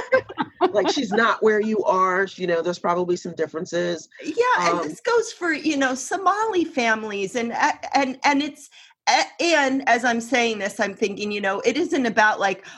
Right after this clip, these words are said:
Speaker 2: "I wanna have this conversation about race with you."
Speaker 1: Right. <laughs>
Speaker 2: It's
Speaker 1: Right.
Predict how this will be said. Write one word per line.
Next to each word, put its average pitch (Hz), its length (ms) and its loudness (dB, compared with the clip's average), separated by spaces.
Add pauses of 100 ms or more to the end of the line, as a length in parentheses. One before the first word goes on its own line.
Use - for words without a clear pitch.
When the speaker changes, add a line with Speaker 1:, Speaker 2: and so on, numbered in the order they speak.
(120)
Speaker 2:
"I 240 80 6
wanna 208 240 2
have 190 340 0
this - 220 -10
conversation 240 800 0
about 269 320 2
race 175 380 0
with 180 260 -4
you." 196 180 4
Speaker 1:
Right. 269 200 4
<laughs> - 400 2
Speaker 2:
It's - 340 -6
Speaker 1:
Right. 370 340 2